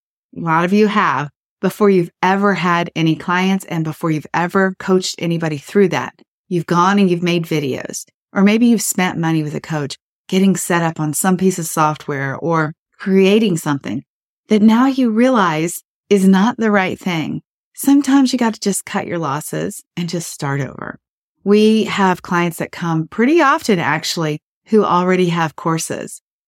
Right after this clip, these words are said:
And somebody sold them, "Hey, work with me and I'll help you make a course and you can make millions." And then they realize, "Okay, I have the course made and here's the problem. I don't have anybody on my email list. I don't know how to talk about this course. I don't even know how to sell. I'm unsure about the price."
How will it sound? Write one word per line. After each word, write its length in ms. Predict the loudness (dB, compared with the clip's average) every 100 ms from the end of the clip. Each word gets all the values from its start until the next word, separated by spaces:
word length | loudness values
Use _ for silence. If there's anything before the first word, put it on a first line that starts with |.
| -4
And 420 | 0 0 0 -4 -10
somebody 520 | 0 4 4 4 2
sold 340 | 2 0 2
them, 260 | 0 -2 -2
"Hey, 420 | -2 0 2 0
work 240 | 0 -2 -2
with 140 | -2
me 140 | 0
and 80 | 0
I'll 80 | 0
help 200 | -2 -2
you 60 | -2
make 180 | -2
a 60 | -4
course 460 | -6 -2 -2 -2 -4
and 100 | -2
you 80 |
can 160 | 0 0
make 180 | -2 -2
millions." 480 | -2 -2 -2 -4 -8 _ _ _
And 140 | 0 2
then 100 | 4
they 160 | 2
realize, 800 | 2 4 4 2 0 -2 -6 -8 _ _ -2
"Okay, 140 | 0
I 20 |
have 120 | 2
the 80 | 0
course 440 | -4 0 0 2 -2
made 400 | -2 -4 -8 -8 _ _ -6
and 140 | -2
here's 240 | 2 2 2
the 80 | -2
problem. 460 | 2 2 0 -8 -4
I 60 |
don't 120 | -2 0
have 220 | -2 -4 0
anybody 560 | 4 6 6 2 2
on 180 | 0 -2
my 140 | -2
email 460 | -2 -2 -2 -2 -4
list. 400 | -2 -2 -2 -6 _ _
I 140 | -2 2
don't 140 | 2
know 60 | 2
how 160 | 2
to 100 | 0
talk 300 | 0 0 0
about 280 | -2 -2 -2
this 200 | -6 -10
course. 400 | -8 -6 -6 -6
I 100 | -4
don't 140 | 0
even 180 | 2 4
know 120 | 2
how 120 | 2 0
to 80 |
sell. 440 | -2 -6 -6 -4 -4
I'm 180 | -4 2
unsure 360 | 2 2 0
about 260 | 0 -2 -2
the 80 | -8
price." 500 | -4 -2 -2 -6